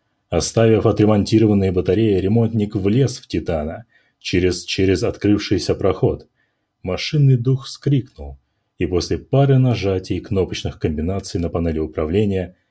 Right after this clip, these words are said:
с дикими стонами выбросил порцию пара из охладительных труб.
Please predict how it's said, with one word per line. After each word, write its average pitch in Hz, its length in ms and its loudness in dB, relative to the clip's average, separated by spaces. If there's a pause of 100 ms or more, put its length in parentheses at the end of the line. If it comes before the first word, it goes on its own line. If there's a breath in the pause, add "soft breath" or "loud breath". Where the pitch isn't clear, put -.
(140 soft breath)
с 82 160 -10
дикими 123 400 2
стонами 104 560 -4
выбросил 90 480 -4
порцию 95 500 -4
пара 80 420 -2 (360)
из 101 180 -2
охладительных 80 680 -2
труб. - 340 -4